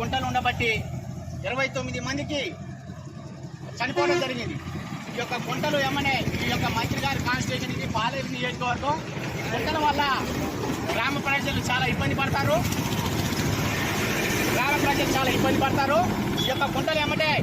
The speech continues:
ఈ మంత్రి గారి కాన్స్టిట్యూషన్‌లో ఈ చాలా ఇబ్బందులు ఉన్నాయి. ఈ గుంటలు, ఈ గుంటల వల్ల చాలా మంది చనిపోవడం జరుగుతుంది. ఇక్కడ స్కూల్ బస్సు కూడా వస్తుంది,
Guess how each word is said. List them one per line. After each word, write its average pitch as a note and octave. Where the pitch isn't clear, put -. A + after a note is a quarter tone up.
ఈ -
మంత్రి C#4+
గారి D#4
కాన్స్టిట్యూషన్‌లో D4
ఈ -
చాలా C4+
ఇబ్బందులు D4+
ఉన్నాయి. C#4
ఈ -
గుంటలు, C#4+
ఈ A#3+
గుంటల D4+
వల్ల D4
చాలా C#4
మంది C#4+
చనిపోవడం D4
జరుగుతుంది. C#4+
ఇక్కడ C#4+
స్కూల్ D#4
బస్సు D#4
కూడా D4
వస్తుంది, C#4+